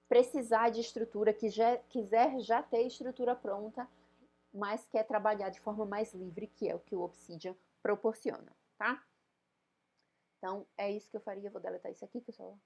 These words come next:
criei pra dar de exemplo, certo?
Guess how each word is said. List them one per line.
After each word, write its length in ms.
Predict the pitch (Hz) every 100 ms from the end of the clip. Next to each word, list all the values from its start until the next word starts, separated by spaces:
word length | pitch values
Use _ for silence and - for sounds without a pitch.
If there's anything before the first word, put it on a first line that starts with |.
| _
criei 180 | - 170
pra 240 | - 220 220 _ _ _ _ _
dar 300 | 180 170 185
de 100 | 175
exemplo, 440 | 196 202 - _ _ _ _ _ _ _ _ _ _ _ _ _ _
certo? 460 | 226 226 - 320